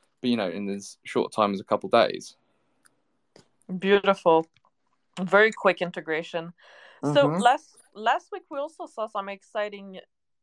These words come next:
Speaker 2: announcements that Open Ocean has integrated with Near, including pools from Refinance, which is why we have you here today. Um,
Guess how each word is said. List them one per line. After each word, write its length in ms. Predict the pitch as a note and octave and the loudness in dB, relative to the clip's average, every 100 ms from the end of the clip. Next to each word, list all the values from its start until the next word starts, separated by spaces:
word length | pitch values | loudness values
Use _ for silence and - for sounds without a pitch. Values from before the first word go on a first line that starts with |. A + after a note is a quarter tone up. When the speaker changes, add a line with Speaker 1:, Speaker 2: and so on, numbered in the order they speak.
| - | -14
Speaker 2:
announcements 720 | F#3 F#3 E3 - - F3+ F3 | -8 -6 -6 -10 -12 -12 -8
that 140 | F3+ - | -8 -6
Open 360 | G3 A3+ G3+ F#3 | -10 -10 -14 -10
Ocean 260 | F3 - F3 | -12 -10 -10
has 420 | F#3 F3 F3 F3 - | -2 -2 -2 -6 -14
integrated 600 | G3 G3 F3 F3 E3+ E3+ _ | -12 -10 -8 -6 -6 -10 _
with 160 | E3+ F3 - | -14 -14 -12
Near, 280 | F3+ F3 | -6 -4
including 640 | E3+ F#3 - B3 D4+ D#4 A3 | -4 -8 -12 -6 -4 -4 -8
pools 480 | - G#3+ F#3+ F#3+ F3 - _ - _ | -10 -6 -6 -6 -10 -16 _ -20 _
from 380 | _ F3+ F3 E3+ _ | _ 2 2 -2 _
Refinance, 720 | E3 E3 - G3+ F3 D#3+ A3 - | -4 -2 0 -2 -2 -10 -14 -12
which 220 | C#3 - | -12 -10
is 140 | C#3+ _ | -12 _
why 200 | F3 F3 | 2 4
we 100 | E3+ | 2
have 240 | F3+ E3+ E3 | 0 -2 -2
you 120 | E3+ | -12
here 300 | - E3 D#3 | -14 -14 -14
today. 360 | - - E3 F4 - _ _ _ - - - - | -18 -6 -2 -2 -6 _ _ _ -20 -20 -20 2
Um, 520 | A3+ A#3+ A#3+ B3 B3 | 6 6 6 2 -8